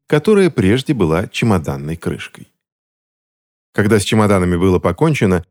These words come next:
начала разворачиваться картина. Узлы бечёвки развязались сами собой, обёрточная бумага спала,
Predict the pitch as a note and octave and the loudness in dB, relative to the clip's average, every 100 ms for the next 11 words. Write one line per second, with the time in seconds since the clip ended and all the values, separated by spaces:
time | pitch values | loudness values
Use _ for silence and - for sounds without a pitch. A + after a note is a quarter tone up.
0 | - C3+ - G3+ F#3+ C3+ A#2 A2 A#2+ A2+ | -2 0 2 2 2 2 2 0 -2 -4
1 | A#2+ A2+ G#2 - F#2+ C#2+ - _ _ _ | -4 -4 -4 -4 -4 -4 -10 _ _ _
2 | _ _ _ _ - G#2 G2 G#2+ F2 F2+ | _ _ _ _ 0 2 4 2 2 0
3 | A2+ F2+ - F2+ D#2+ F2 E2+ D#2+ D#2 - | 0 0 0 0 0 0 0 -2 -4 -8
4 | - - F2 D#2 - D#2+ F#2+ A#2+ - G#2 | -8 -2 -2 -2 -4 -4 -2 -2 -2 0
5 | C#3 D3 C3 - C3 A2+ C3 C#3 G#2 - | 0 0 -4 -2 -2 0 0 0 -2 -4
6 | - C#3+ C#3+ | -2 0 0